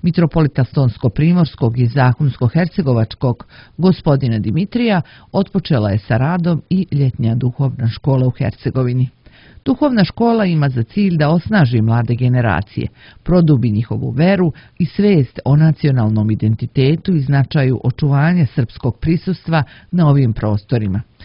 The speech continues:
Učesnici se vraćaju u svojim domovima sa trajnim utiscima i novom perspektivom,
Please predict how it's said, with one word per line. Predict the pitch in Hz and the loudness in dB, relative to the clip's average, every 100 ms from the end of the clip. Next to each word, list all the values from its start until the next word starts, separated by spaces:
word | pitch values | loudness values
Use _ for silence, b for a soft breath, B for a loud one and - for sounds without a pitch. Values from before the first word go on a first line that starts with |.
| B B - | B B -2
Učesnici | 185 175 165 165 156 | 0 2 0 -2 -2
se | - 156 | -2 0
vraćaju | 190 214 - 123 | 0 0 0 2
u | 110 | 0
svojim | - 117 117 120 | -2 -4 -2 0
domovima | 143 160 165 165 127 | 2 2 2 0 -2
sa | - 120 | -2 -4
trajnim | 175 190 151 113 127 | -2 0 0 0 0
utiscima | 147 - 147 - 151 135 - | 0 0 -4 -2 -2 -2 0
i | 170 | 0
novom | 160 156 143 127 | 2 2 2 0
perspektivom, | 131 127 - 139 - 160 151 131 107 | 0 -2 -2 -4 -2 0 2 0 -2